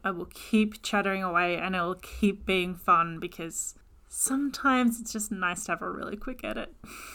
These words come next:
<laughs> But today I have actually a huge amount of content. I sort of have, sort of have a plan. I don't actually have a plan. But the other week, uh, in mid-May, it was,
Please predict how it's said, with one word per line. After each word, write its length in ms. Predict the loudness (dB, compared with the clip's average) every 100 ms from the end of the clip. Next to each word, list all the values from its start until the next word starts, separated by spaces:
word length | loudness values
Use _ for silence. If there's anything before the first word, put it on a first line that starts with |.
| 0
<laughs> 1300 | 0 2 -4 -2 -2 -2 -4 -8 -8 -20 -20 _ _
But 320 | 8 8 8 2
today 400 | 6 8 8 8
I 160 | 8
have 180 | 8 6
actually 460 | 4 0 0 0 0
a 40 |
huge 240 | 0 -2
amount 200 | -2 -6
of 80 | -6
content. 460 | -4 -4 -4 -6 -8 -18 _ _ -20 -20 -20 _ -20 -4
I 80 | 0
sort 260 | 6 6 6
of 100 | 2
have, 320 | -2 -4 -20 _ _ _ -20 -20 -2
sort 240 | 4 4
of 80 | 4
have 140 | -2
a 40 | -4
plan. 320 | -4 -4 -4
I 120 | -2
don't 180 | 0 -2
actually 300 | -6 -12 -12
have 160 | -12
a 60 | -12
plan. 340 | -8 -8 -8 -12 -16 -16 -18 -20 _ -20 -20 -10 8
But 500 | 10 10 4 -6 -10 _ -20 -20 -14
the 440 | -2 2 4 4 6
other 260 | 6 4
week, 540 | 0 -4 -6 -12 -18 _ _ _ -10
uh, 300 | -4 -2 -2
in 220 | -4 -2 -2
mid-May, 520 | -4 -4 -4 -4 -4
it 280 | -6 -4 -2
was, 640 | -2 0 -2 0 -2